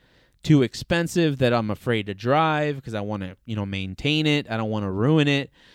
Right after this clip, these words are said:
I want something a little raggedy, but not, you know, all the way there. So I started looking on Craigslist and OfferUp and, you know, similar websites. And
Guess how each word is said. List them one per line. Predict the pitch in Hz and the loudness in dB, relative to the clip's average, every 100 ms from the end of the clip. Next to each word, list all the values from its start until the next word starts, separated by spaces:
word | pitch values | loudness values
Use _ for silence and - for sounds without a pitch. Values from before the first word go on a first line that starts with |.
| _ - | _ -4
I | |
want | 233 226 | 0 0
something | 240 202 185 | 0 -2 -2
a | 180 | -4
little | 233 277 254 220 | -2 2 2 4
raggedy, | 190 185 180 170 147 | 2 0 -2 0 0
but | 139 | 0
not, | 139 139 135 - | 0 -2 -4 -8
you | 131 | -4
know, | 127 101 - | -2 -4 -2
all | 139 139 131 120 | 2 4 4 4
the | |
way | 110 110 101 | 2 0 0
there. | 113 104 87 85 | 0 0 -2 -10
So | - 139 120 113 - | 0 4 4 2 -4
I | 190 | -6
started | - 196 | -4 -4
looking | 185 180 180 | -6 -10 -8
on | 156 147 | -10 -8
Craigslist | 151 147 135 139 139 123 | -4 -4 0 0 0 -4
and | 110 | -4
OfferUp | 123 135 - 127 127 - _ _ _ _ _ _ _ _ _ _ | -2 -2 -2 0 0 -4 _ _ _ _ _ _ _ _ _ _
and, | 139 147 | -4 -2
you | 147 | 0
know, | 135 | -2
similar | - 151 139 127 | -2 -2 0 0
websites. | 120 120 - 127 120 - - _ _ _ _ _ _ _ _ | 0 -2 0 0 0 -6 -20 _ _ _ _ _ _ _ _
And | - 151 147 143 139 139 135 127 | -2 2 4 4 4 2 -4 -10